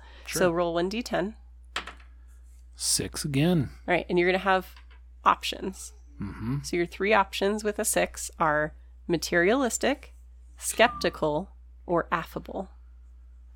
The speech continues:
Speaker 1: Huh. Okay. Uh, I think skeptical is good.
Speaker 2: Yeah, I think that's a good one.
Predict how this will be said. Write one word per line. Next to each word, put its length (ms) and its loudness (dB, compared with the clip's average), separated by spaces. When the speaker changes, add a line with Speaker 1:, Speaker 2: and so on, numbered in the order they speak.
Speaker 1:
Huh. 480 0
Okay. 420 -4
Uh, 680 -4
I 80 -8
think 240 -4
skeptical 920 -6
is 200 -8
good. 380 -6
Speaker 2:
Yeah, 120 2
I 80 -2
think 160 0
that's 180 -2
a 40 -8
good 180 -8
one. 180 -6